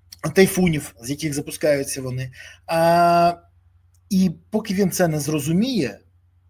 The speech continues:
або якщо він розуміє і навмисно це каже, то він фактично вводить суспільство в оману, ми не зможемо вийти з ситуації, коли у нас, е, не виправляється лінія фронту, не стабілізується лінія фронту, і вона просувається в бік Києва, а не в бік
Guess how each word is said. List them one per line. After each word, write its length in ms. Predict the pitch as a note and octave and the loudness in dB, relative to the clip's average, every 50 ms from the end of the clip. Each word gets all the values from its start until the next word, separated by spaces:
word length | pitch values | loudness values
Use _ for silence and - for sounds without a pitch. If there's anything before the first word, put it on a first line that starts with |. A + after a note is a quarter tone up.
| _ _ _ _ _ _ | _ _ _ _ _ _
або 260 | B2+ B2 A#2+ D3+ C#3+ | -6 -4 -2 0 0
якщо 300 | C#3 C#3 C#3 - - D3 | 0 -2 -2 -4 -4 -4
він 160 | C3+ C3 C3 | -4 -4 -4
розуміє 360 | C3 A#2+ A#2+ C3+ C#3+ C3+ B2+ | -4 -6 -6 -6 -6 -6 -4
і 40 | B2 | -4
навмисно 500 | A#2+ A#2+ A2+ B2 C3+ C#3 C3 - B2+ A#2 | -6 -6 -6 -8 -8 -8 -8 -8 -10 -10
це 180 | - - B2 A#2 | -8 -6 -8 -8
каже, 500 | - - D3+ C#3 A#2+ - - G#2 G2 G2 - _ _ _ _ | 0 2 4 4 4 2 -2 -10 -14 -18 -20 _ _ _ _
то 100 | - C3 | -8 -6
він 160 | B2 C3+ C3+ B2+ | -4 -4 -6 -6
фактично 520 | - - - - - D3+ - - - C3 | -8 -12 -12 -10 -10 -10 -8 -8 -8 -8
вводить 340 | A2+ A#2 C3+ C#3 B2+ B2 B2 | -6 -4 -4 -4 -4 -4 -8
суспільство 480 | - C#3 - - C3+ B2 - - C#3+ | -10 -14 -10 -8 -8 -8 -6 -6 -6
в 20 | D3+ | -4
оману, 360 | E3+ A3+ C4+ B3+ G#3+ - - - - - - - _ - | -4 -2 -2 -2 -4 -6 -8 -10 -18 -20 -20 -20 _ -2
ми 240 | D#3 E3+ G3 A#3+ C#4 | 2 4 4 4 4
не 100 | B3 G3 | 2 0
зможемо 480 | E3 F#3 G#3+ A3 G3+ G#3+ G3 F#3+ E3+ | 0 0 0 0 0 0 2 2 2
вийти 580 | D3+ D3 D3 E3 G3+ A3 F#3+ - F#3 F3 E3 D3 | 2 0 -2 -2 -2 -2 -2 0 2 2 2 0
з 320 | B2+ B2+ D3+ D#3 D#3 D3 | -2 -2 -2 0 0 0
ситуації, 600 | C#3+ - E3 D3+ - G#3 A#3+ B3 B3 C4 A#3+ A3+ | -2 -4 -8 -4 -2 -2 0 0 -2 -4 -4 -6
коли 260 | A#3 - F#3 F3 F#3 | -4 -4 -4 -2 -2
у 100 | F#3 F3+ | -2 0
нас, 420 | F3 F3+ F3 E3 - - - - E3 | 0 0 0 -2 -2 -4 -6 -4 0
е, 540 | E3+ E3+ E3 E3 E3 D#3+ D#3+ D#3 D3+ D3 D3+ - _ _ _ - | 2 2 4 4 4 4 2 2 0 -4 -6 -12 _ _ _ -10
не 260 | D3 D3+ D#3+ F#3 G3+ | -8 -4 -2 -2 -2
виправляється 920 | F#3+ F#3+ F#3 - E3+ D#3 D3+ E3 E3+ E3 D#3+ D#3+ - - D#3+ D3+ D3 C#3+ - _ _ _ _ _ _ _ _ _ | -2 -2 -4 -4 -4 -4 -2 -2 -4 -4 -4 -6 -6 -4 -4 -2 -2 -4 -6 _ _ _ _ _ _ _ _ _
лінія 300 | C#3 E3+ E3+ D#3+ C#3+ C#3 | -4 -2 -2 -2 -2 -4
фронту, 440 | C3+ - - F#3+ G#3+ A3 G#3+ G#3+ F#3+ | -4 -4 -2 -2 -2 -2 -2 -4 -2
не 180 | E3+ E3+ F#3 E3+ | -2 0 -2 -2
стабілізується 760 | - - D#3+ C#3 C3+ C#3 C3+ C#3 C3+ B2+ B2+ B2 - D3 C#3 | -2 -4 -6 -6 -6 -6 -6 -6 -6 -8 -8 -8 -8 -6 -6
лінія 260 | C#3 D3 D#3 D#3+ D#3+ | -6 -6 -6 -8 -8
фронту, 340 | - G#3 A3 B3 A3 G#3 F3 | -6 -4 -4 -4 -4 -4 -2
і 120 | - E3 | 0 2
вона 140 | F#3 A3 A3 | 2 2 2
просувається 500 | G#3 F#3+ - G3+ G#3 G#3 F#3+ - F#3 E3 | 0 -2 -2 2 2 2 2 2 -2 -4
в 20 | |
бік 180 | D#3 F#3+ F3 - | -6 -6 -8 -4
Києва, 400 | - A#3 G#3+ D3+ A#2+ G#2+ G#2+ - - | -2 -2 0 0 -2 -4 -4 -2 -2
а 80 | E3 | 0
не 120 | D#3+ D3 B2+ | 0 -2 -4
в 80 | B2 | -6
бік 380 | A#2+ B2+ F3+ G#3+ G#3+ - - | -2 0 0 0 0 -4 -12